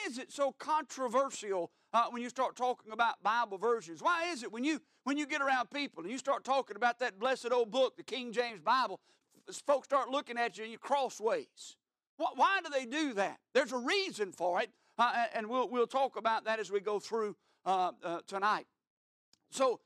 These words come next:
my next question is this, and I'll just give you food for thought to get us started. How many Bible versions are there?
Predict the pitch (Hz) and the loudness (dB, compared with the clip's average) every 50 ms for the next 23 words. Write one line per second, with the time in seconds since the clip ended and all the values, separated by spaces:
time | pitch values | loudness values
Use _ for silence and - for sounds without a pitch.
0 | _ _ - 233 269 294 370 381 - - - - 269 247 - 240 226 214 175 - | _ _ 0 2 4 4 2 0 -2 -2 0 0 0 0 -2 -6 -8 -6 -4 -2
1 | 320 302 196 143 - - 180 214 214 220 262 381 285 - - 196 190 233 277 294 | 0 0 0 -2 -2 -2 0 2 2 2 0 -2 -6 -12 -12 -8 -4 -4 -4 -4
2 | 269 240 196 - - 285 302 294 - - 220 - - 262 277 277 - - 202 190 | -4 -6 -6 -4 -2 0 0 0 0 0 -2 0 2 2 0 0 0 -2 -4 -2
3 | 233 220 202 - - 294 311 277 208 170 - _ _ _ _ _ - 349 415 440 | -2 -2 -2 0 0 2 2 2 0 -2 -8 _ _ _ _ _ 0 2 2 2
4 | 427 311 220 170 185 208 254 262 226 202 185 151 190 208 196 160 147 156 139 147 | 0 -4 -6 -4 -4 -4 -2 -2 0 0 0 0 0 0 0 0 -4 -8 -6 -4
5 | 160 165 156 135 123 104 | -2 -2 -2 -4 -8 -16